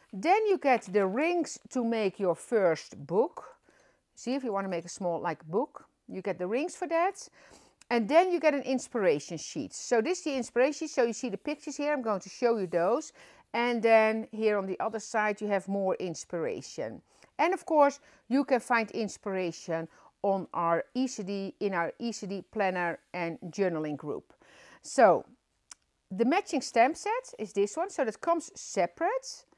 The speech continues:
So that is the C S one nine five phone booth special stamps.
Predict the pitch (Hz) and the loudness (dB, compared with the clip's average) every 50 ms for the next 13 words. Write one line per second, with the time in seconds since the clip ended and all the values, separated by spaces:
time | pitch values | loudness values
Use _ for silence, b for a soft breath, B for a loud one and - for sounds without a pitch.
0 | b b b b b b b b b _ - - 285 269 254 247 269 277 269 254 | b b b b b b b b b _ -6 2 4 4 4 6 4 2 2 0
1 | - 254 247 233 - - 214 202 - - 320 302 269 - 220 - 226 208 233 233 | -2 -4 -4 -4 -2 -4 -4 -4 -4 -6 -4 -4 -2 -2 -2 -4 -2 -2 -2 -2
2 | 220 208 196 190 175 - - 233 233 277 302 - - - - - 269 269 254 214 | 0 -2 -4 -6 -6 -6 -2 0 2 2 0 -2 -10 -16 -4 0 0 0 2 0
3 | 208 208 190 - - _ - - - - 226 208 - - 202 175 151 - _ - | -2 -2 -4 -4 -14 _ -18 -16 -4 -4 -4 -4 -2 -2 -2 -2 -2 -4 _ -16
4 | - - - - 196 175 202 254 349 - - - - | -18 -16 -4 0 2 2 2 2 -2 -6 -10 -16 -18